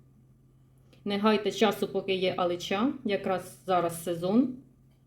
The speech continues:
Обов'язково спробуйте. Рецепт не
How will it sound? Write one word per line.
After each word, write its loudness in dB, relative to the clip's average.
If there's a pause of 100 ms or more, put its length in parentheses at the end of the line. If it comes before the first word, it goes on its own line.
(680)
Обов'язково 4
спробуйте. -2 (1700)
Рецепт 4
не 0